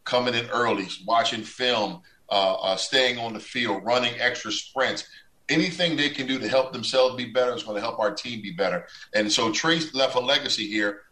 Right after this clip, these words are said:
on what it takes to be a wide receiver. Every ball that's in the air, it's your ball.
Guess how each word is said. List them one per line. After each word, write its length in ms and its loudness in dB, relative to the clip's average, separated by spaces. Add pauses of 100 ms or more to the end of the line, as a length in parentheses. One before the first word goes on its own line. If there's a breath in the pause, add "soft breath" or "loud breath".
(140)
on 200 -2
what 160 0
it 80 -4
takes 300 -2
to 60 -8
be 160 -4
a 60 0
wide 360 2
receiver. 420 -4
Every 240 0
ball 220 0
that's 180 -6
in 80 -4
the 140 -8
air, 180 0
it's 120 -6
your 120 -6
ball. 340 0